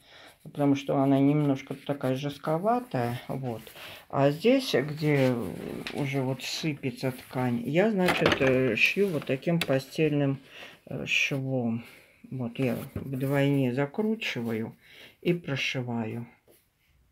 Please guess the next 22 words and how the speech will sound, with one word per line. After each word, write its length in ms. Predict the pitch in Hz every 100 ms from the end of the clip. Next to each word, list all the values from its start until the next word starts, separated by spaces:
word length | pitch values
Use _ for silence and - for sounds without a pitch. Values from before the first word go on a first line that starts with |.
| _ _ _ _ _ _ - _ _ _ _ _ _ _
Вот 300 | 170 151 147
сейчас 420 | 156 156 156 156
я 140 | 147
шью 260 | 147 - 151
простынь, 720 | - - 131 131 - 277 - - _
просто 260 | - 170 -
подворачиваю 960 | - 156 156 165 208 320 311 196 190 185 - _ _ _ _ _ _ _
и 80 | 190
вот 80 | 190
так 220 | 359 359
прошиваю. 720 | 247 233 - 214 233 240 214 220 - _ _ _ _ _ _ _ _ _ _ -
Вот 160 | 180
ничего 260 | 180 175 185
страшного, 540 | - 180 170 - 160
если 260 | 160 160 160
здесь 240 | 156 156
вот, 220 | 147 143
э, 220 | 147 143 139
немножко 640 | 139 143 139 135 - 147
отступлено, 600 | 143 - 285 254 220 202
потому 480 | 190 170 170 170 170
что 340 | 175 - 160